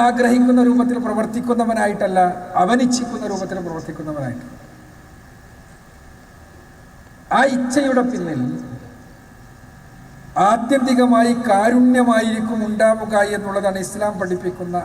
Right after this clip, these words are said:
ആദർശം. അതുകൊണ്ടാണ് പടച്ചോൻ റഹ്മാനാകുന്നത്. പടച്ചോൻ റഹ്മാനാണ്. അതിനർത്ഥം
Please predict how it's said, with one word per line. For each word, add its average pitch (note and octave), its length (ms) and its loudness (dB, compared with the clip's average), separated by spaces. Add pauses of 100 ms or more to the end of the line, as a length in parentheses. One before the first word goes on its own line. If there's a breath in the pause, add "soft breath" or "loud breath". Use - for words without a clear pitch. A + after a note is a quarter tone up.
(120)
ആദർശം. C#3+ 340 -10 (120)
അതുകൊണ്ടാണ് F#3 420 -2
പടച്ചോൻ F3 300 -8 (400 loud breath)
റഹ്മാനാകുന്നത്. D#3 840 -6 (1900)
പടച്ചോൻ B3 320 2 (120)
റഹ്മാനാണ്. B3 580 2 (2250)
അതിനർത്ഥം A3 560 2